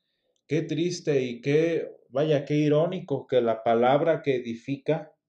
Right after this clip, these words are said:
que el mensaje que da esperanza para el que no cree,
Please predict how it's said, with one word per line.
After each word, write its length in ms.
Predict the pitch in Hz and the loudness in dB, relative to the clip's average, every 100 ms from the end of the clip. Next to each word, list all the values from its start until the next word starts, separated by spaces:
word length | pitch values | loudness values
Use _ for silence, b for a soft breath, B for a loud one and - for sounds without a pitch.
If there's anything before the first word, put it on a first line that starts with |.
| _ _ _ _ _ _ - | _ _ _ _ _ _ -4
que 120 | 127 | 0
el 100 | 127 | 0
mensaje 760 | 127 113 - 135 135 156 156 | -2 -8 -2 0 0 -6 -10
que 320 | - 123 113 107 104 | -8 -6 -6 -8 -4
da 140 | 113 135 | -2 -2
esperanza 800 | - 131 120 113 113 - 156 - _ _ _ | 0 0 0 -2 -6 -10 -12 -14 _ _ _
para 200 | 104 104 | -2 0
el 160 | 104 - | 0 -4
que 120 | 107 | -8
no 220 | 104 120 | -6 -8
cree, 440 | - 117 147 - | -2 0 0 -4